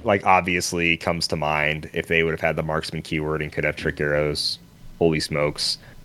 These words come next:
Double Trick Arrow <laughs> you in one turn. Uh, he hit you with a two dangerous and big arrow or electrical arrow. <laughs> Like, dang. So I think they would be really good. We see that these Elsas are getting marksman. Maybe if the Wheels of Vengeance Elsas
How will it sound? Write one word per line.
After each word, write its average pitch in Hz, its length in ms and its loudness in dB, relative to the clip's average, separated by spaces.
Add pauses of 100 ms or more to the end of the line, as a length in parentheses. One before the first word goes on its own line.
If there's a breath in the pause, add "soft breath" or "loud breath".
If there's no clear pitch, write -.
(140)
Double 85 300 4
Trick - 280 0
Arrow 80 220 6
<laughs> 80 220 0
you 85 240 2
in 80 200 -4
one 78 220 0
turn. 78 460 -2 (420 loud breath)
Uh, 80 220 4
he - 220 -2
hit 98 180 0
you 101 100 0
with 95 100 -2
a 87 60 -2
two 95 360 2
dangerous 82 480 0
and 80 300 0
big 80 180 2
arrow 78 500 2
or 82 120 2
electrical 80 560 -2
arrow. 82 520 -2
<laughs> - 40 -10
Like, 76 200 0 (100)
dang. 78 500 0 (520 loud breath)
So 113 180 0
I - 40 4
think 113 200 -4
they 110 160 6
would 117 140 2
be 110 100 0
really 107 260 2
good. 90 600 -2
We 95 100 -4
see - 200 -2
that 104 100 -2
these 98 220 0
Elsas 104 420 4
are 104 80 2
getting 101 280 2
marksman. 101 680 2
Maybe 82 320 2
if 82 100 -2
the 95 100 2
Wheels 87 260 4
of 85 100 0
Vengeance 85 420 0
Elsas 92 500 2